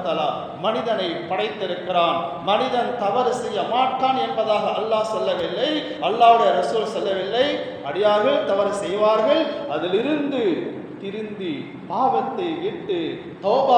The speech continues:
செய்யக்கூடியவர்கள் தான் சிறந்தவர்கள் என்பதாக இந்த ஆயத் சொல்கிறது. ஆகவே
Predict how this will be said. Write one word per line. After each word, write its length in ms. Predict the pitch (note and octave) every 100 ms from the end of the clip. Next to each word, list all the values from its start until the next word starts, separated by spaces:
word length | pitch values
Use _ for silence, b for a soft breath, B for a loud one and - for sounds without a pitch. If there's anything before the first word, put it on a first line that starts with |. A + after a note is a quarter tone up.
| A3 -
செய்யக்கூடியவர்கள் 640 | B3 A#3+ A3 G3 F#3+ F#3+
தான் 160 | F3+ E3
சிறந்தவர்கள் 720 | - A#3+ C#4+ C#4 B3 A#3+ G3+
என்பதாக 420 | - F#3 F#3 F3 F3 D3+ - -
இந்த 220 | E3 F#3+
ஆயத் 500 | D3+ F3+ B3+ B3+ - -
சொல்கிறது. 520 | F3+ F#3 F3+ E3+ D#3+ C#3+ - -
ஆகவே 420 | D#3 F3 F3+